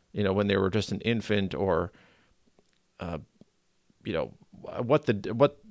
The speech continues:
condition their bodies are gonna be in. There's so many questions about what that resurrection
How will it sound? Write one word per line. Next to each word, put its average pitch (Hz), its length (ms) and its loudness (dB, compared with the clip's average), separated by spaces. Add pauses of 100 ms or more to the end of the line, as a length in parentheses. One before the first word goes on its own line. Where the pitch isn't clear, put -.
condition 120 460 4
their 101 140 4
bodies 127 520 8
are 117 100 4
gonna 110 260 2
be 110 280 0
in. 101 520 2
There's 107 160 4
so 170 260 4
many 135 160 4
questions 110 460 2
about - 260 0
what 120 220 4
that 104 240 6
resurrection 101 760 4